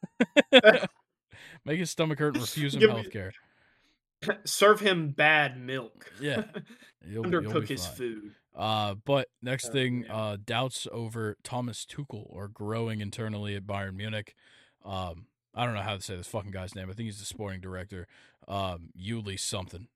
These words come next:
Speaker 1: Ho-, Hoeneß? Ho-, Hoeneß? I don't know. I know it's that weird B. I think it's pronounced as an S. Um, uh, he's got some doubts, uh, but he wants more stability at the club, doesn't want the coaching chair at Bayern to turn into,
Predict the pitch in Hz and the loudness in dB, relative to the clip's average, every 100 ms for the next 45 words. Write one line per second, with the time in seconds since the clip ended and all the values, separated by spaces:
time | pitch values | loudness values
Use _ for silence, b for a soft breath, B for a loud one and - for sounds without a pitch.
0 | _ - 104 - - - 104 110 117 120 | _ -10 -10 -10 -14 -8 -6 -6 -6 -8
1 | - - - _ _ - 107 101 - - | -8 -10 -12 _ _ -18 -14 -14 -14 -10
2 | 113 117 117 - - - _ _ _ _ | -8 -6 -8 -10 -12 -14 _ _ _ _
3 | _ - 101 104 156 160 - 147 127 143 | _ -10 -4 0 2 2 2 0 2 2
4 | 147 120 123 123 101 98 147 131 113 - | 2 0 -2 -2 -2 -2 -4 -6 -10 -10
5 | 107 104 98 98 101 98 95 - - b | -8 -6 -8 -12 -8 -8 -8 -12 -16 b
6 | b b 104 104 104 92 107 _ _ _ | b b -6 -4 -2 -6 -10 _ _ _
7 | _ _ _ _ 107 98 117 147 - 139 | _ _ _ _ -10 -6 -2 -2 2 0
8 | 123 113 117 120 110 - - b b b | 0 -6 -2 -2 -2 -8 -14 b b b
9 | - 101 98 98 147 135 - - 131 175 | -8 -4 -4 0 2 2 -2 -10 -6 -2
10 | 160 147 - 143 131 - 117 127 151 143 | 0 0 0 -2 -2 -4 -6 0 2 2
11 | 120 110 - 139 127 110 113 b b b | -2 -8 0 2 2 -2 -8 b b b
12 | - 127 131 147 127 135 - 107 - 143 | -4 -2 -2 -6 -2 -2 -2 -10 -6 -4
13 | 139 - 127 - 131 123 117 113 113 120 | -2 -2 -4 -2 0 2 2 -2 -4 -4
14 | - 120 117 117 107 123 135 120 113 123 | -4 -4 -2 -4 -8 -8 -6 -6 -6 -6
15 | 117 | -6